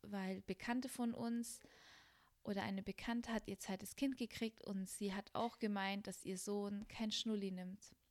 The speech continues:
und dass sie immer und überall immer die Brust rausnehmen muss. Das ist halt auch schwierig, wenn dein Kind wirklich überhaupt kein Schnulli mag und will und du keine Chance hast, es deinem Kind,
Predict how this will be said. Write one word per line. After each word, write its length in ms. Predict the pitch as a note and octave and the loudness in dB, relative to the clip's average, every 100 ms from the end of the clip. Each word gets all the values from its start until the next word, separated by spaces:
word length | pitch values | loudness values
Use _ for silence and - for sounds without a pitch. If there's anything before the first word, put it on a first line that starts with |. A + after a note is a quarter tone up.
| - | 2
und 160 | G#3 G3+ | 4 4
dass 220 | G3 - | 2 2
sie 180 | A3+ - - | 0 0 4
immer 380 | A#3+ A#3 A3+ | 6 6 4
und 140 | G#3 G#3+ | 0 0
überall 480 | G#3+ G#3+ G#3 G#3 G#3 | 2 4 6 4 4
immer 240 | G3+ G3+ | 0 0
die 120 | G3 | -2
Brust 440 | - - G3 - G#3 | -4 -2 -2 -2 -4
rausnehmen 480 | G3 - F#3 F3+ | -4 0 0 0
muss. 240 | F3+ F3+ - - - - - - - - _ | -2 -6 -10 -14 -14 -16 -18 -20 -20 -20 _
Das 180 | G#3+ G#3 | 2 4
ist 100 | A#3 | 6
halt 220 | A#3 A3 | 6 8
auch 180 | - A#3+ | 6 8
schwierig, 460 | - G#3+ G3 G3 - | 6 6 6 4 2
wenn 160 | G3+ | 2
dein 180 | G#3 G#3 | 2 0
Kind 420 | - A#3 A3+ - - - _ _ - | 4 4 4 0 -14 -20 _ _ -6
wirklich 680 | G3 A#3 B3 A#3 A#3 - - - - _ _ _ - | 4 4 6 4 4 -2 -10 -20 -20 _ _ _ -4
überhaupt 580 | G#3+ G3+ A#3 B3 - | 0 6 6 6 2
kein 260 | - G#3+ G#3 | 0 2 2
Schnulli 380 | - G#3+ G#3 G#3 | 2 2 2 4
mag 320 | G3+ G#3+ - | 4 2 0
und 220 | G3+ G3 | -4 0
will 180 | G#3+ G#3+ | 0 2
und 160 | G3 G3 | -2 -4
du 60 | |
keine 260 | - G3+ G3 | -2 0 2
Chance 480 | - A3 A3+ - A3 | 0 0 -2 -2 -4
hast, 180 | - | -4
es 120 | G3+ - | -8 -6
deinem 260 | F#3+ F#3+ | -6 -6
Kind, 340 | - G#3 G3 | -2 -2 -2